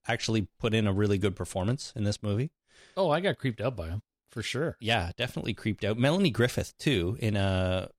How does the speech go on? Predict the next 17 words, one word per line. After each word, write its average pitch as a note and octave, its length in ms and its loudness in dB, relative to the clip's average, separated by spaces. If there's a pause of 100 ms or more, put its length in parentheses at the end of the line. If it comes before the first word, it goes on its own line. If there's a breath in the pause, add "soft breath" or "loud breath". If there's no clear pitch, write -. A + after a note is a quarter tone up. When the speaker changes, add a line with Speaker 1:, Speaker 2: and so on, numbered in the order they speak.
Speaker 1:
in A2 140 -2
an A2 100 2
interesting B2+ 520 2
role, F#2+ 360 4
I F#2 80 2
thought G2 240 -2
was F#2+ 160 -2
really G#2+ 520 2 (320)
good. F#2+ 440 2 (540 loud breath)
Um, F#2+ 520 0 (480)
Speaker 2:
I B2+ 60 -2
liked F#3 240 0
her, D#3 260 2
I B2 120 2
liked D3 220 0
her C#3 140 0
role. A2+ 340 -4